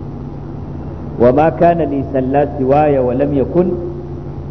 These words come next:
salati li ghairi fi ada kulli sajdati."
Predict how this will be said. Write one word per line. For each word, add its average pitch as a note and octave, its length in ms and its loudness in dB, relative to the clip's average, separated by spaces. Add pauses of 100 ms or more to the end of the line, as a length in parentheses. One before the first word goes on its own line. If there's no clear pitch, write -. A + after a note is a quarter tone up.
salati D3+ 500 4
li C#3+ 120 0
ghairi D3+ 460 2
fi D#3+ 160 -2
ada C3 240 0
kulli C3+ 320 -2
sajdati." A2 420 -4